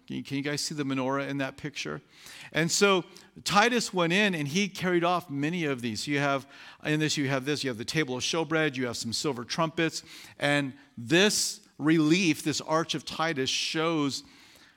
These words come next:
when he came in and he destroyed, and it stands as a memorial of his victory,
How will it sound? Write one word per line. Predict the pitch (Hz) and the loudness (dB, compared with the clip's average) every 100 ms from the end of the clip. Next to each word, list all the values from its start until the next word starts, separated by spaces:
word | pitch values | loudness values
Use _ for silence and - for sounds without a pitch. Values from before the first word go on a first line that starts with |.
| _ - | _ -10
when | 104 135 156 | -2 -2 0
he | 165 | -2
came | 151 165 151 | -2 -2 0
in | 143 143 | 2 0
and | 127 117 | -2 -4
he | 131 | -4
destroyed, | 127 135 - 127 120 | -4 -6 -4 -2 -2
and | 117 123 | -2 -4
it | 117 | -2
stands | - - 143 151 151 139 - - | -4 0 2 2 0 -2 -6 -8
as | - 117 | -6 -6
a | 110 | -4
memorial | 113 120 151 139 110 107 | -2 -2 -2 -2 -2 -4
of | 113 104 | -6 -6
his | 139 123 | -4 -2
victory, | 143 147 - 104 | -4 -4 -8 -8